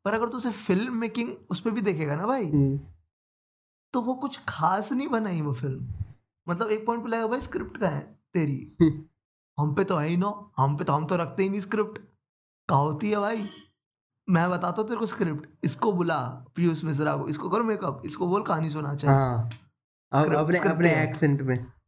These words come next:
Speaker 1: हाँ, बदल बार बार, "पागल है तू, समझ।"
Speaker 2: <laughs> नहीं,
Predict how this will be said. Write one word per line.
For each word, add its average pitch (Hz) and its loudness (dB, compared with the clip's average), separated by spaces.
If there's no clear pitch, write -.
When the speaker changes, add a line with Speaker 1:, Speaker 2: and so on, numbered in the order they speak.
Speaker 1:
हाँ, 127 -2
बदल 185 2
बार 156 -2
बार, 147 -2
"पागल 202 0
है 185 -4
तू, 180 -2
समझ।" 180 0
Speaker 2:
<laughs> 127 2
नहीं, 135 6